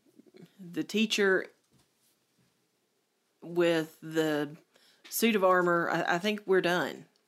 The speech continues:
There's too much going on in the world. There are too many other things going on in student lives.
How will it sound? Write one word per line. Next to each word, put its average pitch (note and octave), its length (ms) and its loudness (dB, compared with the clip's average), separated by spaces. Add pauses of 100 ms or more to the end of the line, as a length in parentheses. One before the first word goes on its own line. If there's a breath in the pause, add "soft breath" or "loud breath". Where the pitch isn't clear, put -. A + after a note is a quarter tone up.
(960 soft breath)
There's F3 260 -2
too A3+ 160 -2
much A3+ 220 0
going G3+ 220 0
on F#3+ 180 2
in F#3 80 0
the F#3 60 0
world. D3 480 -2 (840 soft breath)
There E3+ 360 2
are E3+ 60 0
too A3 280 -2
many G#3 340 2 (100)
other G3 360 4
things F#3 280 0
going F3+ 180 2
on F3 100 2
in E3+ 100 -2
student E3 340 -2
lives. D3 500 -6